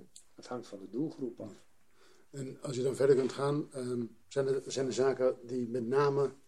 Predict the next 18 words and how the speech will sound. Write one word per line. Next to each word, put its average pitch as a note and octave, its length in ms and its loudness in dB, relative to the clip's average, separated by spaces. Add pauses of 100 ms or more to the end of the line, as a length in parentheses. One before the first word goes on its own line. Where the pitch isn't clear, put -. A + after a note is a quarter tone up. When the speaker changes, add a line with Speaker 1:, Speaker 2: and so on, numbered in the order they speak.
(300)
Speaker 2:
uw D3 120 2
belangstelling C#3+ 520 4
hebben D#3+ 380 0
in C#3+ 120 -6
de C3 60 -4
Bijbel? D3+ 420 0 (840)
Onderwerpen C3 500 -2
die B2+ 140 2
u B2+ 160 2
bijzonder B2+ 360 0
aanspreken? C3 560 -6 (1040)
Speaker 1:
Ja, C#3 320 10
er B2+ 60 8
zijn C3 280 6
wel B2+ 200 10
verschillende D3 480 6
Bijbelgedeelten C#3+ 960 6
die C3 380 -2